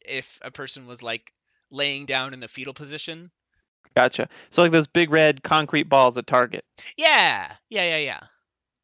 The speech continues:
Speaker 2: But a little smaller.
Speaker 1: A little smaller and a little more, like, flat and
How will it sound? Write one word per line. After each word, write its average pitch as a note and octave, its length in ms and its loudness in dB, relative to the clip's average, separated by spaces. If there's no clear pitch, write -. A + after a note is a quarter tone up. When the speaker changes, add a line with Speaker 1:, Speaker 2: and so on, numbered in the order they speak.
Speaker 2:
But C#3+ 100 2
a C3 60 4
little B2+ 140 2
smaller. - 480 -2
Speaker 1:
A G3 180 -2
little B3+ 200 -2
smaller B3 380 -6
and G#3 100 -6
a F3+ 40 -10
little G#3+ 220 -4
more, F3+ 400 -6
like, C#3 260 -6
flat C#3 720 -2
and A#2 160 -14